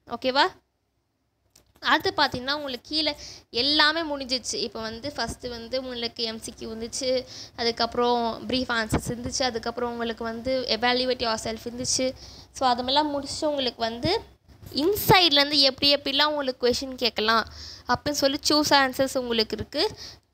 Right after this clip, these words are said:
ஓகேவா? So, அது கூட இங்க இருக்-, இருக்கு. அடுத்து பார்த்தீங்கன்னா, ஆ, இது வந்து ஃபஸ்ட்டா, இது வந்து ஃபஸ்ட் லெசன். அடுத்து பார்த்தீங்கன்னா, செகண்ட் சாப்டர் உங்களுக்கு என்னன்னா, quantum mechanical model of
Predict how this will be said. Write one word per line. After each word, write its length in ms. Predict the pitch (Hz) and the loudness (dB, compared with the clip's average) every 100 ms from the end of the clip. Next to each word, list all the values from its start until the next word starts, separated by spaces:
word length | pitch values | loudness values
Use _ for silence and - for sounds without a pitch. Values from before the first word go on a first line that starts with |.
| - | -10
ஓகேவா? 480 | - 240 262 311 403 | -8 0 4 4 2
So, 200 | - 277 | -4 2
அது 200 | 240 233 | 2 2
கூட 200 | 277 285 | -2 -2
இங்க 140 | 277 240 | -2 -2
இருக்-, 320 | 233 - - | -6 -8 -6
இருக்கு. 460 | 254 269 - 403 - - - - | -4 -4 -4 -4 -4 -12 -14 0
அடுத்து 360 | 247 277 370 349 | 2 4 2 4
பார்த்தீங்கன்னா, 540 | 269 254 247 277 370 359 - - _ - - _ _ _ _ | 2 2 -2 -2 -2 -4 -18 -20 _ -20 -20 _ _ _ _
ஆ, 160 | 240 233 | -6 -4
இது 180 | 247 285 | -4 -4
வந்து 180 | 302 330 | -6 -2
ஃபஸ்ட்டா, 640 | 277 269 - 330 311 240 214 - _ _ _ _ _ | -2 -2 -2 4 6 4 -2 -16 _ _ _ _ _
இது 180 | - 226 | -6 -2
வந்து 220 | 262 339 - | 0 -2 0
ஃபஸ்ட் 240 | 269 - | 0 0
லெசன். 400 | 262 226 - 214 - | -2 -2 -2 -10 0
அடுத்து 320 | 254 285 - | 0 2 0
பார்த்தீங்கன்னா, 320 | 254 269 311 | 0 0 0
செகண்ட் 320 | 294 269 330 339 | 0 2 2 4
சாப்டர் 360 | 285 247 247 262 | 4 2 0 -6
உங்களுக்கு 400 | 254 233 233 220 | -4 -6 -6 -6
என்னன்னா, 260 | 214 233 339 - - - | -6 -4 -6 -6 -20 4
quantum 480 | 285 294 330 359 339 | 8 8 6 2 2
mechanical 580 | 285 285 277 285 294 294 | 0 2 0 2 0 -2
model 340 | 254 254 254 | -2 0 2
of 120 | 262 | 2